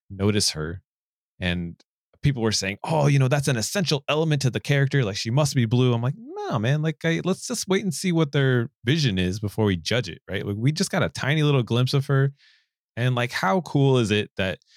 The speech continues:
Jen Taylor went, I, I tweeted this, right? She went from the voice of the character to actually playing the live action character. Like, that's really cool. And I'm sure she's super nervous, right? Because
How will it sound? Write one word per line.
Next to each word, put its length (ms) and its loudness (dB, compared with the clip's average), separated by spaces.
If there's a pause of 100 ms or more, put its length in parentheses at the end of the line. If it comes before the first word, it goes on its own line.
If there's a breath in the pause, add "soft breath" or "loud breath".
(200 soft breath)
Jen 200 0
Taylor 340 2
went, 180 0
I, 120 -2
I 220 -2
tweeted 360 0
this, 200 -4
right? 200 -4
She 120 0
went 200 0
from 180 0
the 80 2
voice 380 0
of 100 0
the 80 0
character 400 -2
to 200 -4
actually 340 -6
playing 480 -2
the 80 -2
live 180 0
action 300 -4
character. 420 -8
Like, 160 -12
that's 220 -4 (120)
really 240 2
cool. 300 -6
And 100 -2
I'm 80 2
sure 200 2
she's 280 0 (440)
super 420 0
nervous, 560 0
right? 180 0
Because 380 -2